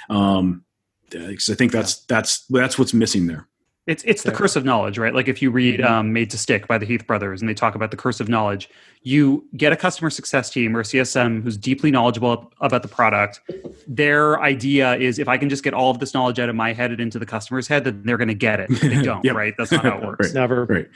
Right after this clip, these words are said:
Speaker 2: never works like that.
Speaker 3: Okay,
Speaker 1: No.
Speaker 3: lightning round number three.
Speaker 1: <laughs> Okay.
Speaker 3: Number three, Dave.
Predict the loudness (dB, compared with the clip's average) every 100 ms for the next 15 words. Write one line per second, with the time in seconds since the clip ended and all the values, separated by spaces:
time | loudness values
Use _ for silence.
0 | -8 -2 0 0 -2 -8 -10 -10 -12 _
1 | -4 0 4 4 4 2 2 2 2 2
2 | 4 4 2 -2 -12 -16 -14 -6 -4 -2
3 | -2 0 -4 -6